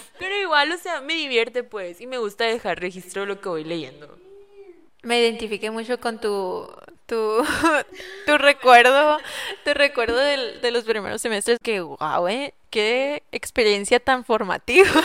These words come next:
Speaker 2: <laughs> el estar en un salón de primer semestre de literatura y que te empiecen a arrojar con lecturas y con nombres de, de autores y que obviamente, pues, hay gente que sí ha leído toda la vida el canon hispanoamericano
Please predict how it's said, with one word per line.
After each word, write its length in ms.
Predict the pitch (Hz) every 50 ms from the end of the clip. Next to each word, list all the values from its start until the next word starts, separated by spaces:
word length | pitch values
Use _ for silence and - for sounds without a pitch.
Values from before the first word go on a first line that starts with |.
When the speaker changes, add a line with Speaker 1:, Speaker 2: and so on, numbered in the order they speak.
| - 403 453 453
Speaker 2:
<laughs> 320 | 440 - - - - - -
el 140 | 285 262
estar 340 | 254 233 - - 233 220 220
en 140 | 226 247 262
un 140 | 269 262 254
salón 360 | - 247 247 254 269 285 277
de 100 | 302 302
primer 400 | - 262 240 220 202 190 185 190
semestre 640 | - - 240 233 240 233 226 247 233 - - 254 254
de 560 | 254 254 247 233 214 202 190 185 175 180 - -
literatura 1040 | - 202 208 - 208 190 175 175 175 - - 233 247 269 294 294 302 302 311 311 311 - - - - - - - - _ _ -
y 380 | - 247 247 247 240 226 240 -
que 100 | 240 240
te 120 | - 240
empiecen 420 | 240 220 - 214 208 - 254 247 269
a 20 |
arrojar 380 | 269 254 226 - - 208 202 -
con 200 | - 330 254 247
lecturas 680 | 240 220 - - - 262 262 277 285 285 294 302 277
y 60 | 285
con 240 | 294 - 254 233 226
nombres 440 | 226 220 226 240 247 262 285 277 254
de, 460 | 277 262 240 226 208 175 - - - 208
de 80 | 233
autores 680 | 226 220 220 220 - 247 262 277 285 285 285 285 285 -
y 120 | - 240 220
que 220 | - 247 247 226
obviamente, 400 | 214 208 233 254 285 294 - 339
pues, 180 | - 330 311 294
hay 120 | 214 196
gente 320 | - 233 214 208 - 269
que 440 | - - 277 247 190 165 - - -
sí 160 | - - 226
ha 120 | 202 196 190
leído 320 | 220 233 240 220 233 233
toda 200 | 233 233 226 233
la 140 | 247 233 208
vida 720 | 185 175 175 185 196 208 208 196 - - - - - _
el 160 | - 190 196 196
canon 320 | - 175 165 165 196 214
hispanoamericano 1120 | 208 202 - 214 190 185 185 180 170 170 165 - - 180 226 262 233 190 - - - -